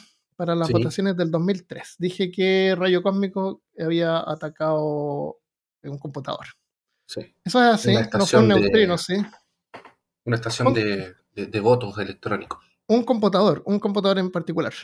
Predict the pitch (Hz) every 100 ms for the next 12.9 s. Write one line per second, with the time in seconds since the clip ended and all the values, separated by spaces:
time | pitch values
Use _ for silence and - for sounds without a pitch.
0 | - _ 156 160 156 156 151 156 202 -
1 | 214 202 196 190 190 - 196 185 190 190
2 | 190 190 208 214 220 220 226 247 226 208
3 | 214 208 202 208 202 208 233 262 - 185
4 | 190 185 180 175 170 - _ _ _ _
5 | _ _ _ 175 226 226 226 226 226 214
6 | 190 196 202 156 - 185 202 196 185 190
7 | 175 190 233 - - 190 208 226 214 214
8 | 180 208 214 208 220 254 330 - _ 208
9 | 196 220 208 208 208 196 226 214 202 202
10 | 196 185 190 190 180 175 185 214 320 _
11 | _ _ _ _ _ _ _ 185 196 196
12 | 190 202 214 214 214 214 214 220